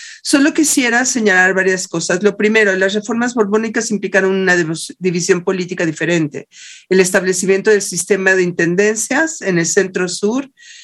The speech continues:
y en el norte, eh, las provincias internas. Otra vez, centralizar el poder ya no, ya ni siquiera alrededor del virrey, sino del propio rey de, de España. Y lo siguiente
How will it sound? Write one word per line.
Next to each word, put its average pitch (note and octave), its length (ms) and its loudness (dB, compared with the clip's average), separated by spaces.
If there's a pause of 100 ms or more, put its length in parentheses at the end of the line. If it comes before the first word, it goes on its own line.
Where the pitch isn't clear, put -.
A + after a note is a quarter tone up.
(120)
y G3+ 120 6
en G3+ 100 4
el G3+ 180 2
norte, G#3 640 0
eh, F#3+ 540 2
las F#3+ 200 0
provincias F3 540 -2
internas. D3 720 -2 (380)
Otra G3+ 220 4
vez, G3+ 180 2
centralizar G3 840 2
el B3+ 140 -4
poder G#3+ 380 0
ya A3 200 2
no, B3+ 340 -2
ya A#3+ 180 4
ni D4 80 6
siquiera A#3 420 2
alrededor G#3 480 2
del A#3+ 200 -2
virrey, F#3+ 500 2
sino E3+ 320 -6
del F3 200 0
propio A3+ 400 0
rey F3 240 2
de, E3 420 -2 (480)
de F3 100 4
España. C#3+ 720 -2
Y A3 80 0
lo A3 140 4
siguiente B3+ 1040 0